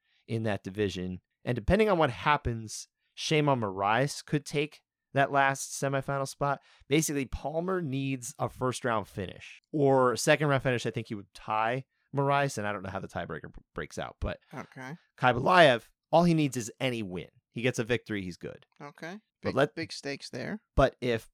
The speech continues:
Speaker 1: Palmer, or ba-, essentially if those don't happen and neither one fails to get enough points, Shimon Moraes would be able to, uh, claim that spot. So we'll
Speaker 2: Okay.
Speaker 1: see, 'cause he had a finish at the last, uh, event a couple weeks ago when they did that. The headliner here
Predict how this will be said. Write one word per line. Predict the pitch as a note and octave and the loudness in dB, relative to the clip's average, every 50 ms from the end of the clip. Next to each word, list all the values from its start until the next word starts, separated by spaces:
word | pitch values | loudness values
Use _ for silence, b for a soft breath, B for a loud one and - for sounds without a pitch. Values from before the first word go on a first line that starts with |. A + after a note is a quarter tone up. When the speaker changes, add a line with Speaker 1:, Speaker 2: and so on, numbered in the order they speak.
| _ _ _ | _ _ _
Speaker 1:
Palmer, | - - - F3+ E3+ F3+ F#3 F#3 F#3 F#3 F3+ F3+ F3 A#2+ | -6 -6 -2 0 2 2 2 2 2 2 2 2 2 0
or | D3 | 0
ba-, | B2+ A#2 E3+ F3 E3 - | 2 4 4 4 4 2
essentially | D3 - - F3 F3 - D3+ C#3 A#2+ | 0 0 0 0 0 0 0 0 0
if | G#2+ A2+ | 2 2
those | B2+ C3+ C#3+ C3 | 4 4 4 4
don't | G#2 G2+ - A#2+ - - | 4 2 2 2 0 0
happen | - G#2 G2 G2 - C#3+ D#3 D3+ D3+ - _ _ _ _ | 0 0 0 2 2 0 0 -2 -2 -6 _ _ _ _
and | - G#2+ G#2+ G#2 G#2 G2+ G2+ G2+ | -6 -4 -2 -2 -2 -2 -4 -4
neither | A2 A2+ A2 A#2 | -4 -2 -2 -2
one | A2 A2 G#2+ G#2 | -2 -2 -4 -2
fails | - A2 G#2+ G#2+ G2+ - | -2 0 0 0 -2 -4
to | - G#2 | -6 -6
get | G2+ G#2 G2+ | -4 -4 -4
enough | G2+ G2 G2 - - | -4 -4 -6 -6 -6
points, | A2+ A2 A2+ A2 b b b b | -6 -6 -6 -6 b b b b
Shimon | - - A#2 A2+ A2 G2+ G2+ | -6 -2 -2 0 0 -2 -2
Moraes | G#2 G2+ G2 F#2 F#2 F#2 F2 - - | 0 2 2 2 2 0 -2 -4 -6
would | F#2+ F2+ E2 E2+ _ _ _ - | -6 -6 -6 -8 _ _ _ 0
be | C3+ B2 | 2 2
able | A#2 G#2 A2 G2+ | 2 2 0 -4
to, | - - A2+ G#2+ G#2+ G2+ | -4 -4 -2 -2 0 0
uh, | G2 G2 F#2+ F#2 - - - - | 2 2 2 0 -2 -4 -10 -16
claim | - - A2+ A2 G2+ F#2+ F#2+ F#2 | -10 -6 -4 -4 -4 -4 -4 -4
that | F#2 E2+ D#2 - | -4 -4 -4 -6
spot. | - - - - - - - - | -8 -10 -10 -10 -10 -10 -14 -14
So | - D#3 | -10 -6
we'll | C#3+ A#2 | -4 -4
Speaker 2:
Okay. | G#2 - D3 - | -4 -4 -6 -10
Speaker 1:
see, | - | -10
'cause | - A#2 G2+ | -10 -6 -2
he | A#2+ | 0
had | G#2+ G2+ | 0 0
a | F#2 | 0
finish | - - F#2 F2 E2+ - | -4 -8 -10 -10 -10 -12
at | E2 - | -12 -12
the | D2+ | -10
last, | E2 F2 D#2 D2 - - - - _ _ _ _ | -10 -8 -8 -8 -10 -14 -16 -20 _ _ _ _
uh, | - C#2 C#2 C2+ - - | -14 -12 -12 -10 -10 -10
event | F#2 E2 F2 E2+ C#2 - | -10 -8 -8 -10 -10 -10
a | - | -8
couple | - G2+ F2+ F#2 | -6 -6 -4 -6
weeks | D#2+ D#2+ D#2+ - - | -6 -8 -10 -12 -12
ago | D2 D2+ C#2+ | -12 -10 -10
when | C2+ B1+ | -10 -12
they | C2+ C2+ | -12 -14
did | B1+ - A#1 B1 | -14 -16 -16 -16
that. | A#1 A1 - - _ _ A2 | -16 -18 -18 -20 _ _ -6
The | G#2+ B2 A#2+ A#2 A#2 A2+ - - - _ _ _ | 0 2 4 6 6 4 4 0 -4 _ _ _
headliner | - - G#3 B3 E4+ C4+ C#3+ G#2+ F#2+ F#2+ F2+ F2+ E2+ | -2 0 0 0 2 2 2 2 2 0 -4 -6 -6
here | - - F#2+ E2+ D#2 E2 G2 A#2 - | -8 -6 -6 -6 -4 -6 -6 -8 -10